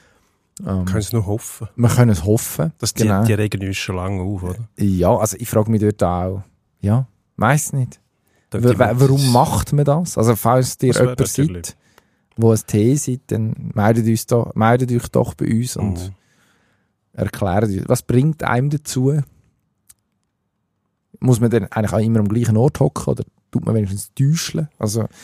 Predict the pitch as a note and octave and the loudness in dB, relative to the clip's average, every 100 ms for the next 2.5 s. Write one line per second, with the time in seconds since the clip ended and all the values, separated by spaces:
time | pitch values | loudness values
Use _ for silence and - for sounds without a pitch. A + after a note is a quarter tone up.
0 | - - A2+ F#2 G#2+ - - D3 D3 C#3+ | -20 -2 0 2 0 0 0 0 -2 -4
1 | C3+ C3+ - C3 C3 C3 A2+ G2 G2 G#2 | -2 -2 -2 0 2 2 -2 -2 -2 -2
2 | G2 G2 G2+ G2 F#2+ | -4 -6 -4 -4 -8